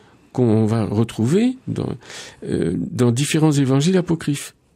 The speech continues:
que l'Église n'a pas du tout supprimés. On les a encore, ils sont traduits en français d'ailleurs. On peut très bien les lire aujourd'hui. Hein ? Donc ça, c'est une ânerie qu'on entend souvent, que l'Église aurait voulu supprimer tout ce qu'elle ne voulait pas qu'on,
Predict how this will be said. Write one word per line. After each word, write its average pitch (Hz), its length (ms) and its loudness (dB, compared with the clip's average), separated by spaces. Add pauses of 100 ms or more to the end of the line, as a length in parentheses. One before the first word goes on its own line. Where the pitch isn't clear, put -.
(460)
que 175 80 4
l'Église 131 360 4
n'a 101 120 4
pas 120 120 0
du 110 140 -6
tout 101 220 -2
supprimés. 165 580 2 (180)
On 131 100 4
les 135 180 6
a 123 40 4
encore, 196 380 4
ils 185 60 2
sont 156 160 0
traduits 143 240 0
en 143 60 4
français 127 360 0
d'ailleurs. 98 300 0 (340)
On 117 80 2
peut 131 160 0
très 156 180 2
bien 151 160 4
les 131 140 6
lire 151 200 4
aujourd'hui. 127 480 2 (460)
Hein ? 117 140 2 (240)
Donc 123 220 2
ça, 135 140 4
c'est - 280 -4
une 107 140 4
ânerie 123 360 6 (240)
qu'on 117 160 6
entend 113 300 4
souvent, 143 480 4 (320)
que 135 80 2
l'Église 135 400 6
aurait 135 240 6
voulu 165 400 6
supprimer 165 680 4
tout 170 160 0
ce 143 140 -4
qu'elle 131 220 2
ne 123 100 4
voulait 117 300 2
pas 160 280 2 (280)
qu'on, 135 320 4